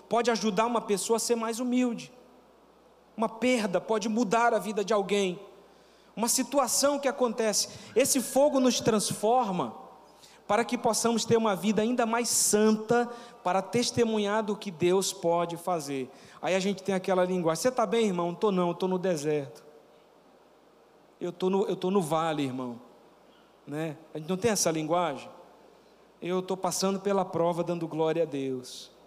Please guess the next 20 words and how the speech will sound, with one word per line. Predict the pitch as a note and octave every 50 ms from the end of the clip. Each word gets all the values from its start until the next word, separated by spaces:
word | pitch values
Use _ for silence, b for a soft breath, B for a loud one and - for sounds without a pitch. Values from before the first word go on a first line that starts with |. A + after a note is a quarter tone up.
| - - _ _ _ _ _ _ b b b b b b b b b b b b b
Eu | - F3+ F#3+
tô, | F#3 F#3 G3 G3+ G3+ G3+
irmão, | F#3 F3 F3 F3+ F3 E3+ E3 D3+ C#3
sendo | - - - - F#3 F#3+ G3 F#3+ F3+ F3+ E3
purificado | D#3+ - - G3 G#3+ G#3 G#3+ G#3 - - G3 - - - F3+ E3+ F3 F3+ E3 D#3
pelo | - F3+ F3 F3+
fogo | - - - F3 E3+ E3 E3 E3
do | D#3+ D#3+
Senhor | D3+ - - F#3 F3+ F3 E3+ E3 D#3+ D#3+
mesmo. | D#3+ E3 E3 D#3+ D#3 D3+ C#3 - - A#2+ - - B B B B B B B B B B B -
Eu | F#3 G3
tô | G3 - C4
vivendo | A3+ G#3 A3+ G3 E3 A3 A#3+ A#3 G#3+
uma | A3+ A#3+ A3
situação | G#3+ - A3+ G#3+ A3 B3+ B3 G3+ - - - A3 G#3+
tão | A3 - - B3 C4
difícil | A#3 A3 A3 - - A3 A3 G#3+ G3+ - G#3
na | G3+ G3 G3
minha | G3 G3 F#3
vida. | E3+ D3 D3 F3+ F3+ F3 D#3+ C#3+ C3 B